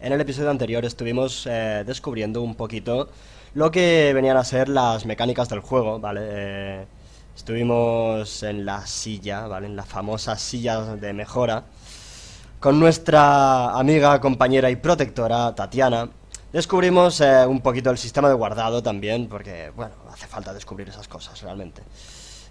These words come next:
Em, descubrimos el sistema de fabricación de objetos y descubrimos el sistema de mejora de armas.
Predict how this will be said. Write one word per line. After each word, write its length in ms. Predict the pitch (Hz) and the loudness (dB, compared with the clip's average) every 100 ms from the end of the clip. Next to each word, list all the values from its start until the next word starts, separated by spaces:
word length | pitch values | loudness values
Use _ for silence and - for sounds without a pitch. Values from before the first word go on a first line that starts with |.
| - | -2
Em, 1300 | 143 147 139 139 135 135 135 131 127 123 123 120 110 - - - - - - | 2 6 6 6 6 6 4 2 0 -2 -2 -2 -6 -10 -16 -16 -20 -20 -8
descubrimos 480 | 151 143 165 170 160 165 | -4 -2 0 4 4 2
el 80 | |
sistema 320 | 151 147 175 170 | -2 0 2 2
de 80 | |
fabricación 440 | 165 165 160 151 156 | 2 2 2 2 2
de 60 | |
objetos 380 | 156 135 160 160 | 0 0 -2 -2
y 40 | 170 | -4
descubrimos 460 | 165 156 151 143 | -6 -4 -2 -2
el 80 | 143 | -4
sistema 340 | 139 139 143 | -6 -2 0
de 80 | 139 | 2
mejora 320 | 123 110 120 | 0 -2 -2
de 120 | 107 113 | 0 0
armas. 520 | 104 92 65 - | -2 -6 -10 -14